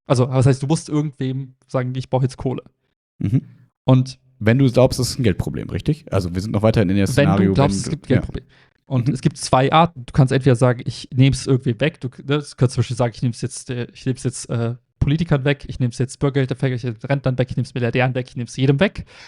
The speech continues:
Speaker 2: Mhm.
Speaker 1: Oder du sagst, ich kürze die ein-, die Ausgabenseite drastisch.
Speaker 2: Mhm.
Speaker 1: Ich gehe jetzt hin und sag, wofür gebe ich Geld aus und, und fange an, hardcore zu kürzen. Das würdest
Speaker 2: Mhm.
Speaker 1: du aus Unternehmenssicht ja auch machen.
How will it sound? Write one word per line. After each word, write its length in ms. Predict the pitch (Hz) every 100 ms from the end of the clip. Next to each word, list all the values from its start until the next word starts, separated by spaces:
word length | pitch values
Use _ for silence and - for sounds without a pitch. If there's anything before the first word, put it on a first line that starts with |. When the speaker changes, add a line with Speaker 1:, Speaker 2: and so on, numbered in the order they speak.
| _ _ -
Speaker 2:
Mhm. 260 | 104 139 - -
Speaker 1:
Oder 160 | 165
du 20 |
sagst, 260 | 170 156 -
ich 140 | 135
kürze 240 | - 165 -
die 80 | 135
ein-, 220 | 147 147
die 220 | - 127
Ausgabenseite 800 | 147 143 127 113 110 127 127 131 - -
drastisch. 460 | 120 - - 127
Speaker 2:
Mhm. 260 | 95 101 175 - _ _
Speaker 1:
Ich 80 | _
gehe 100 | 135
jetzt 100 | 131
hin 140 | 156
und 80 | 175
sag, 220 | 139 131 120
wofür 360 | 131 151 - 151
gebe 240 | - 127 131
ich 80 |
Geld 280 | - 110 -
aus 280 | 147 196 -
und, 240 | 127 127 _ -
und 140 | 131
fange 340 | - 151 147
an, 300 | 131 135 143 -
hardcore 640 | - 151 160 - - 139
zu 120 | -
kürzen. 400 | - 123 - - _ _ _ _ _
Das 160 | - -
würdest 180 | 151 131
Speaker 2:
Mhm. 20 |
Speaker 1:
du 20 |
aus 100 | 135
Unternehmenssicht 580 | 139 131 135 139 - -
ja 80 | 175
auch 180 | 190 165
machen. 240 | 127 131